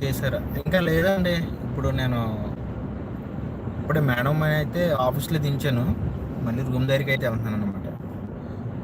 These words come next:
మ్యాక్సిమం వెళ్ళిన తర్వాత చేయాలి, లేదంటే కాలేజ్ డ్యూటీ ఉంది, అది అయిన తర్వాత అప్పుడు. ఓకే బ్రదర్, నేను కువైట్లో ఒక సంవత్సరం చేశాను, మరలా ఇండియాకి వచ్చేసాను. ఓకే,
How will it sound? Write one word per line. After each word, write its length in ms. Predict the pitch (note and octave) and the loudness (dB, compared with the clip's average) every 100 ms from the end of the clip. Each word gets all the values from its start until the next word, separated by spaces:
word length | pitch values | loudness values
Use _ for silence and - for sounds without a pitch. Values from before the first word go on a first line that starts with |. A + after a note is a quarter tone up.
| - - - - - - - - A2 G#2+ G#2 G#2+ | -6 -6 -6 -6 -6 -8 -6 -6 -4 -2 -2 0
మ్యాక్సిమం 500 | G#2+ B2 B2 B2+ A#2+ A2+ A2 G#2+ - - - B2+ | -2 0 2 2 2 0 -2 -4 -6 -6 -6 -6
వెళ్ళిన 240 | G#2+ A2+ B2 | -2 -2 2
తర్వాత 180 | B2+ B2 B2 | 0 0 -2
చేయాలి, 300 | B2 A#2+ F3 D3+ | 0 0 2 2
లేదంటే 360 | B2+ B2+ D#3+ D#3+ - | 2 0 -2 -2 0
కాలేజ్ 320 | A#2+ B2 C#3+ C#3+ | 2 2 2 2
డ్యూటీ 180 | C3+ C#3+ C3+ | 0 0 0
ఉంది, 220 | B2+ F#3 A#3+ - - - - - | -2 -2 -4 -6 -8 -8 -8 -8
అది 100 | A2 | -6
అయిన 120 | A2 A2 | -4 -2
తర్వాత 160 | A2+ A#2+ | -2 -4
అప్పుడు. 220 | - - - - - - - - - | -4 -6 -6 -8 -8 -6 -6 -6 -4
ఓకే 240 | - C#3 - - - - - - - - | -4 -4 -4 -6 -6 -6 -6 -6 -6 -6
బ్రదర్, 360 | A2+ A2+ C#3 C#3 C3 | -4 0 -2 0 -2
నేను 180 | B2+ B2+ - | -2 -2 -4
కువైట్లో 520 | A2+ A#2 A#2+ - B2+ C#3+ - - | -4 -2 -4 -4 -4 -4 -6 -8
ఒక 100 | - A2+ | -8 -6
సంవత్సరం 440 | - A2 - - B2+ - - - - - - - - | -6 -6 -6 -6 -6 -6 -8 -8 -8 -6 -6 -6 -4
చేశాను, 440 | - - - - - - - - | -6 -6 -4 -6 -6 -4 -4 -2
మరలా 280 | A2+ A#2 A2+ G#2+ | -2 0 0 -2
ఇండియాకి 280 | G#2 A2+ G#2+ | -2 -2 -4
వచ్చేసాను. 480 | - A2+ - F#2 - - - - - - - - B2 | -4 -4 -4 -4 -4 -4 -4 -4 -6 -6 -6 -2 0
ఓకే, 180 | C3 D3 | 2 2